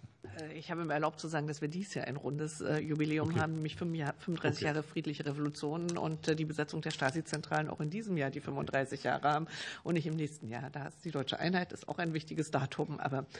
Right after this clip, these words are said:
Speaker 1: die Voraussetzungen dafür sind fünfunddreißig Jahre vorher
Speaker 2: Ja.
Speaker 1: in diesem Jahr, äh, geschaffen worden. <laughs> Das, so, bitte. Ich, das war eine Frage in die Runde.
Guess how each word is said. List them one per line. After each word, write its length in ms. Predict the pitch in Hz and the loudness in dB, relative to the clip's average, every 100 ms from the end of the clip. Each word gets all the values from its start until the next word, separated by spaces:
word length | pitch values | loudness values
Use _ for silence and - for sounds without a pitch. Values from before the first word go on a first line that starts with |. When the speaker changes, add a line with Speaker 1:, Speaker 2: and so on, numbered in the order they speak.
| - | -4
Speaker 1:
die 80 | 196 | 0
Voraussetzungen 800 | 190 165 185 233 208 208 202 190 | 4 6 6 4 -6 -6 -4 -2
dafür 400 | 180 165 196 185 | -2 -2 0 0
sind 360 | 170 170 170 - - | 0 -6 -6 -12 -6
fünfunddreißig 580 | 180 175 180 160 160 160 | -2 -2 -2 -6 -6 -6
Jahre 200 | 160 160 | -4 -4
vorher 420 | - 170 156 156 | 0 4 4 4
Speaker 2:
Ja. 40 | |
Speaker 1:
in 80 | 160 | 0
diesem 300 | 160 147 143 | -4 -6 -2
Jahr, 220 | 131 127 - - - - - - | 0 0 -2 -12 -12 -12 -6 0
äh, 160 | 139 127 - - - | 0 0 -8 -20 -6
geschaffen 420 | - - 139 131 - | 2 2 2 -2 -4
worden. 260 | - 147 143 - - - | 0 2 2 -2 -10 0
<laughs> 100 | 285 - | 0 2
Das, 360 | 240 - - - - - - - - - - - | -2 -2 -14 -14 -20 -20 -20 -20 -18 -14 -10 -2
so, 180 | 196 - - | 0 0 2
bitte. 240 | 262 196 - - | 4 4 2 -8
Ich, 200 | 214 - - | -8 0 0
das 200 | 196 202 | 0 2
war 240 | 208 226 - | 4 4 2
eine 340 | 190 196 185 | 0 0 -2
Frage 420 | 185 - 185 202 | -2 2 2 2
in 140 | - 190 | 0 0
die 80 | |
Runde. 640 | 180 208 247 277 302 320 | 2 2 2 2 0 -2